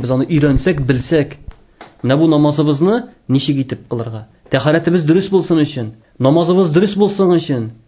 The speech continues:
анда хаталар китмәсен өчен без аны өйрәнергә тиеш. Кыскача гына булса да, мәсәлән, Гыйбадәт Исламия китабы мисал өчен, яки башка намаз турында хәзерге вакытта, хәзерге телдә җиңеләйтелеп язылган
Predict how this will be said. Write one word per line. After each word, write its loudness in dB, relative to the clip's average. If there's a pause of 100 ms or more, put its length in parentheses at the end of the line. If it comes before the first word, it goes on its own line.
(140)
анда 2
хаталар 0
китмәсен 0
өчен -2 (200)
без -8
аны -4
өйрәнергә -6
тиеш. -16 (120)
Кыскача -2 (200)
гына 0
булса 0
да, 0
мәсәлән, -2
Гыйбадәт 0
Исламия 0
китабы 0
мисал -2
өчен, -16 (280)
яки -2
башка 0
намаз 2
турында 0
хәзерге 0
вакытта, -2 (180)
хәзерге 0
телдә 0 (320)
җиңеләйтелеп 0
язылган 2